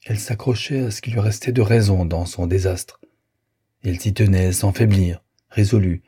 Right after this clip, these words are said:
en prononçant les mots justes, les paroles impersonnelles, les paroles nécessaires avec des lèvres sèches et qui avaient soif de baiser. «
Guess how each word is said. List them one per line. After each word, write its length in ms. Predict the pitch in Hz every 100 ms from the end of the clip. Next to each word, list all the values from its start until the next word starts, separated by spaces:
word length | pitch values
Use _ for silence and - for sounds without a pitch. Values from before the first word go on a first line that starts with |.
| _ _ _
en 120 | 107
prononçant 600 | 87 98 92 87 - 90
les 140 | 92 95
mots 160 | 101
justes, 440 | 98 101 90 - - _ _ _ _
les 120 | 95
paroles 420 | 90 87 92 90 98
impersonnelles, 720 | 92 95 - 110 95 85 - _ _ _ _ _ _ _
les 80 | 95
paroles 360 | 92 80 92 87
nécessaires 640 | 98 - 107 - 107 90
avec 220 | 92 92
des 80 | 92
lèvres 260 | 95 101 107
sèches 360 | - - -
et 60 | 110
qui 260 | 147 131 - _ _ -
avaient 160 | 127
soif 340 | 117 - 113 104
de 80 |
baiser. « 520 | 87 90 78 76 76